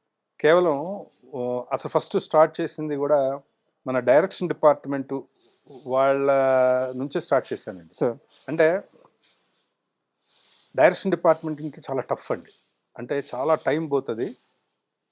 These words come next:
Speaker 1: ఆ, డైరెక్టర్ అవడానికి ఒక పదేళ్ళు పట్టొచ్చు, ఏడేళ్ళు పట్టొచ్చు, ఎనిమిదేళ్ళు పట్టొచ్చు. దాని తర్వాత ఒక సినిమా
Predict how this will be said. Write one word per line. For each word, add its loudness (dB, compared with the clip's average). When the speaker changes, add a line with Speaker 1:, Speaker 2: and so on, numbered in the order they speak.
Speaker 1:
ఆ, -6
డైరెక్టర్ 0
అవడానికి 0
ఒక -6
పదేళ్ళు 0
పట్టొచ్చు, -4
ఏడేళ్ళు 0
పట్టొచ్చు, -6
ఎనిమిదేళ్ళు -2
పట్టొచ్చు. -4
దాని 2
తర్వాత 6
ఒక 0
సినిమా 0